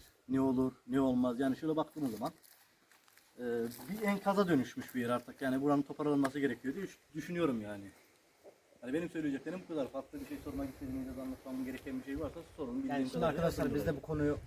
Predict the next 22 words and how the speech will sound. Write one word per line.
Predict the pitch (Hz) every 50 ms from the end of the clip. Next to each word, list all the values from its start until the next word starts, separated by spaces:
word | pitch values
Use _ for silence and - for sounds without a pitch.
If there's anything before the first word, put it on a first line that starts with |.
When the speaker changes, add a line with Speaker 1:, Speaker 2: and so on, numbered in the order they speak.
| - -
Speaker 2:
e, | 139 131 127 123 127 127 127 123 120 - 123
birazdan, | 143 147 147 139 127 - 147 147 143 - - - - - -
e, | 127 127 127 127 120 - -
tek | 143 135 131
tek | - 143 135 - - 143
evlere | 131 127 135 135 135
gidip | 131 123 123 - 131 - - -
millete | 127 127 120 120 - - - - - - - - - - - - -
soracağız. | - 123 117 - 131 127 120 - - - - - - - -
Durumu, | - 156 160 156 151 135 127
köyün | - 143 147 147 147 143
durumu | - 147 147 139 135 131
ne | 135 131
diye. | 120 117 120 - 226 - - - - - - - - -
Yani | 127 135 131 127
bu | 135
jandarma | 131 156 151 151 151 160 156 160 165 165 165 - - - - -
burada | - 160 156 165
olsaydı | 165 160 156 147 - - 165 160 147 143 156 156 151 - - - - - -
iyi | 143 143 151 156 - 156
olur | 147 143 151 147
muydu? | 151 151 147 147 143 135 147 147 147